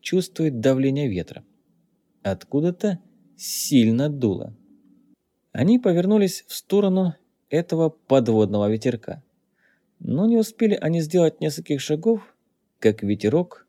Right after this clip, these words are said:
превратился в сильный ураган, столь резко оттолкнувший их назад, что Ванюшка упал, а Конобеев пошатнулся. Наклонив голову, старик рванулся вперед.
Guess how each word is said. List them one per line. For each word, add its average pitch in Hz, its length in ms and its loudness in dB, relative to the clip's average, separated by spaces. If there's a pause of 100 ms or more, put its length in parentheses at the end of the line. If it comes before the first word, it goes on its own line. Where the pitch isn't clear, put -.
(240)
превратился 190 800 2
в 180 60 -8
сильный 165 500 0
ураган, 120 640 0 (300)
столь - 400 -2
резко 127 480 0
оттолкнувший 117 640 0
их - 80 -16
назад, 143 460 -4 (220)
что - 260 -4
Ванюшка 156 400 -2
упал, 170 540 -2 (240)
а 151 140 -2
Конобеев 117 680 -2
пошатнулся. - 760 -6 (880)
Наклонив 104 520 0
голову, 143 460 2 (220)
старик - 680 -2
рванулся 117 640 0
вперед. - 560 -6